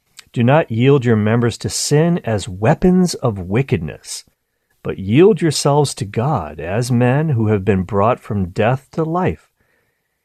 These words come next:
and your members to God as weapons of righteousness." I really like that. I really like that. That our bodies can be,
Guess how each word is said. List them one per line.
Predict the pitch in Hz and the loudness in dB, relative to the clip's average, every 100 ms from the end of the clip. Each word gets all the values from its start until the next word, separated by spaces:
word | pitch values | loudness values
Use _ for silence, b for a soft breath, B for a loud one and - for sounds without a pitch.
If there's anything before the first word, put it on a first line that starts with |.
| _ - | _ -4
and | 107 | 0
your | 101 101 | 0 0
members | 104 131 139 117 - | 2 2 2 -2 -4
to | 101 | -10
God | 90 110 127 76 73 - _ _ _ _ _ _ _ _ - | -4 -2 -2 -6 -12 -20 _ _ _ _ _ _ _ _ -8
as | 87 80 78 - | -6 -6 -10 -18
weapons | 104 90 110 135 92 73 71 - - _ | -16 -4 -2 -2 -4 -6 -14 -20 -20 _
of | - 87 | -14 -12
righteousness." | 82 78 101 - - - - - - - - | -10 -6 -6 -8 -14 -18 -20 -20 -20 -20 -8
I | |
really | 110 151 139 | 0 2 4
like | 139 127 | 2 0
that. | 104 73 - | -4 -8 -10
I | 92 | -12
really | 92 110 107 | -4 -2 0
like | 101 - | -2 -6
that. | 80 78 | -10 -12
That | - | -10
our | 95 | -8
bodies | 92 104 117 123 | -4 0 0 0
can | - 127 | -2 0
be, | 113 110 | 0 0